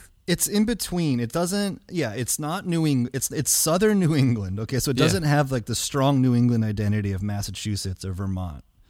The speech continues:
Speaker 2: Right.
Speaker 1: Um, it's not, and it's, but it's also the tri-state area of New York, New Jersey, and Connecticut, but it doesn't have the strong identity of New York and New Jersey.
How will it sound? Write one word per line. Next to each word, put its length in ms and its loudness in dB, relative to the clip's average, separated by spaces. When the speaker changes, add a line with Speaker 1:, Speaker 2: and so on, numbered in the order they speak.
Speaker 2:
Right. 120 0
Speaker 1:
Um, 340 -2
it's 200 2
not, 420 0
and 80 2
it's, 200 -2
but 160 -2
it's 120 0
also 240 2
the 80 -4
tri-state 580 -4
area 400 0
of 100 -4
New 100 0
York, 360 0
New 140 -4
Jersey, 300 -4
and 100 -6
Connecticut, 420 -4
but 100 -4
it 120 -6
doesn't 260 -2
have 220 -4
the 60 -4
strong 300 -2
identity 520 -4
of 80 -4
New 120 0
York 300 -4
and 100 -2
New 120 -2
Jersey. 500 -4